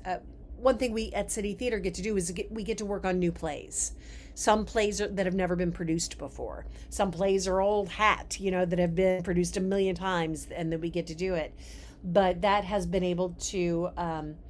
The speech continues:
in my work at City Theater, I've actually had Michael Yanni come in to direct for me, and he has had me come in and direct at The Greenhouse. Um, because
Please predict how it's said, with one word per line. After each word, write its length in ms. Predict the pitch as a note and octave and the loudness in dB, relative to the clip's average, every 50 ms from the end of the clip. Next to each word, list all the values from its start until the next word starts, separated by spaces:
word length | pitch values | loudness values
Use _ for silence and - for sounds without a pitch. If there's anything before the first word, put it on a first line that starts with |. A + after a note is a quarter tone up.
| - - - - - - - - - - - - - | -16 -14 -14 -14 -14 -16 -18 -18 -20 -20 -18 -12 -4
in 240 | - F#3 F3+ F3+ F#3 | -2 0 0 2 0
my 260 | F#3 F#3+ G3 G3 F#3+ | 0 0 2 2 2
work 340 | F#3 F3+ F#3 G3 G3 F3 F#3 | 2 2 0 0 0 -2 -4
at 100 | F#3 - | -6 -6
City 240 | - G3 F3+ F#3 F3 | -4 -2 -2 -2 -2
Theater, 320 | F3+ G#3+ G3 G3 F#3 F3+ | 0 0 0 2 2 4
I've 140 | F3 E3+ D#3+ | 2 2 2
actually 320 | E3+ D#3+ E3 - E3+ F3 D#3+ | 2 0 0 -2 -2 -2 0
had 180 | E3 D3+ D3 | 0 -2 -2
Michael 300 | D#3+ D#3+ D3+ - D3+ D#3 | -2 -4 -4 -2 -2 0
Yanni 260 | D#3 D#3+ D3 D3 D#3 | 0 0 0 -2 -4
come 220 | C#3 - D#3+ D#3 D#3 | -6 -4 -4 -4 -4
in 100 | D3+ D3 | -4 -4
to 140 | - E3+ D3 | -6 -8 -6
direct 360 | - D3+ D3 D3+ C#3+ - - | -4 -2 -2 -2 -4 -4 -8
for 200 | - - F3 E3+ | -8 -4 -2 0
me, 400 | E3+ E3 D#3+ D#3+ F3 A3 B3+ - - - - - - - | 2 2 2 2 0 -2 -4 -6 -10 -14 -14 -14 -12 -6
and 200 | - F3 E3+ E3+ | -4 -2 -2 -2
he 180 | D3 F3+ F#3 F3 | 0 2 2 4
has 160 | E3+ E3 - | 4 2 2
had 260 | - F3+ E3 D#3+ D#3+ | 2 2 2 2 2
me 120 | E3+ F3 E3+ | 2 0 0
come 220 | E3+ F#3 F3 E3+ | 0 0 0 2
in 100 | F3 E3+ | 2 2
and 120 | F3 F3 | 2 2
direct 340 | E3+ F3 E3 D#3+ D#3 - - | 2 4 4 2 2 0 -2
at 60 | D#3+ | -4
The 80 | - E3+ | -4 -4
Greenhouse. 800 | E3+ F3 F3+ F#3 F3+ D3 C#3 C3+ - - - - - - - - - - - - - - - | -2 -2 0 0 -2 -2 -4 -6 -8 -6 -2 0 0 0 0 -2 -8 -14 -14 -16 -14 -8 -4
Um, 480 | E3+ E3 D#3+ D#3 D3+ D3+ D3 D3 D3 - - - - - - - - - - | -2 -2 -2 -2 -4 -4 -6 -8 -8 -10 -12 -16 -18 -18 -18 -16 -16 -10 -8
because 640 | A#3 - - G#3+ A3 G#3 G3+ G3 F#3 - - - | -8 -4 0 2 2 4 2 2 0 -2 -2 -4